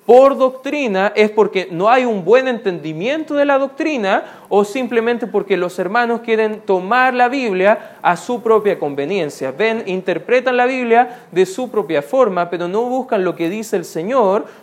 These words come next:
buscan cómo sus pensamientos se acomoden a lo que dice la palabra de Dios. Pero nuestra vida espiritual debe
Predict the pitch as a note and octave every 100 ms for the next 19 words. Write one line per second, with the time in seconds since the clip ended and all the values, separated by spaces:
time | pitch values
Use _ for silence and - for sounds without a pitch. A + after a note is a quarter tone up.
0 | - G3 B3+ B3+ G#3+ A3+ B3 B3+ B3 A3
1 | G#3 F3+ E3+ E3 F#3+ D4 B3 - E3+ A3+
2 | - - - G3 F#3 F#3 G3 G#3 F#3 E3+
3 | D3+ D3+ D#3 - C3 C3 B2+ B2+ B2 A#2+
4 | D3+ D#3 - - D3+ D3 F3 B3+ C4 B3+
5 | A3+ B3 B3+ A#3+ B3 B3 B3 A3+ G3 A#3
6 | - - F#3+